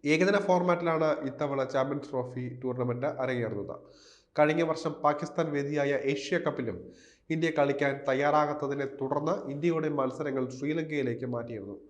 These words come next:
പക്ഷേ ഇവിടെയാണ് പാകിസ്ഥാൻ തങ്ങളുടെ നിലപാടിൽ നിന്ന് മാറ്റമില്ല എന്നും ഇന്ത്യ ഏത് വിധേനയും പാകിസ്ഥാനിൽ എത്തും, എത്തുമെന്നുള്ളൊരു വാശിയോടെയും നിൽക്കുന്നത്. അതിനുള്ള മറുപടി എന്ന രീതിയിലാണ് ഇന്ത്യ കട്ടയ്ക്ക് തന്നെ നിൽക്കുന്നത്.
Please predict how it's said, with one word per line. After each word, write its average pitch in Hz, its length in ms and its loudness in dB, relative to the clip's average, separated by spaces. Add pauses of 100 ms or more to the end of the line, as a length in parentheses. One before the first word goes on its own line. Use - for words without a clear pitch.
(420)
പക്ഷേ 160 200 0
ഇവിടെയാണ് 151 720 4
പാകിസ്ഥാൻ 139 520 0
തങ്ങളുടെ 135 220 -2
നിലപാടിൽ 131 460 0
നിന്ന് 131 200 -4
മാറ്റമില്ല 131 540 -2
എന്നും 147 320 -2
ഇന്ത്യ 151 180 -2
ഏത് 156 260 2
വിധേനയും 139 640 -2 (340)
പാകിസ്ഥാനിൽ 147 520 2
എത്തും, 135 320 -6
എത്തുമെന്നുള്ളൊരു 131 560 0
വാശിയോടെയും 127 880 0
നിൽക്കുന്നത്. 120 480 -6 (440)
അതിനുള്ള 156 320 6
മറുപടി 151 360 2
എന്ന 151 200 0
രീതിയിലാണ് 147 600 -2
ഇന്ത്യ 139 280 -4 (120)
കട്ടയ്ക്ക് 143 380 -2
തന്നെ 120 140 -2
നിൽക്കുന്നത്. 135 480 -4